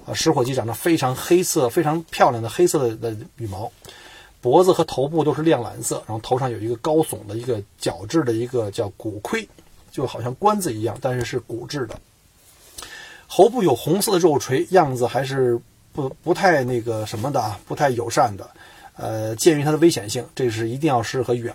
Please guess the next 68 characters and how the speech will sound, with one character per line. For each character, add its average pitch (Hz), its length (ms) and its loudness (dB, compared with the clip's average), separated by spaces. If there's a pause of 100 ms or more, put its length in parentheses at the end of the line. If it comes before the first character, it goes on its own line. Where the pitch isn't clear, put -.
观 123 220 -2
的， 113 160 -8
尤 120 140 -2
其 - 60 -4
是 147 100 -4
在 135 120 -2
野 104 160 -6
外 113 160 -6
看 120 240 -8
到 110 220 -4
这 113 180 -4
个 120 320 -12 (360)
食 - 180 0
火 147 160 0
鸡 143 220 -6
妈 139 160 2
妈 127 100 -2
带 127 140 2
着 110 80 0
小 - 100 -2
宝 110 120 0
宝 104 60 -8
的 113 80 -6
时 110 100 -8
候， 107 280 -8
那 110 140 -6
就 110 120 -4
是 110 180 -10
赶 139 260 -4
紧 110 220 -8 (120)
越 147 260 0
远 110 200 -6
越 117 120 -8
好 - 260 -12
啊。 104 140 -10 (960)
第 175 120 6
十 139 180 2
个， 165 240 0
介 147 140 0
绍 131 180 2
一 123 80 0
下 123 160 2
这 123 140 0
个 117 240 0
短 165 360 0
尾 123 140 -2
袋 123 240 2
鼠， 123 180 -8 (120)
爱 120 160 -2
玩 110 180 -2
自 135 140 -4
拍 147 160 2
的 135 100 0
这 120 100 0
种， 104 120 -8 (100)
就 120 100 -8
是 110 120 -4
我 104 120 -4
们 107 140 -6
有 120 60 0
一 117 40 0
种 110 140 -6
叫 113 120 -2
网 104 280 -8
红 135 240 -6
的 151 80 0
这 135 80 -4
种， 110 160 -4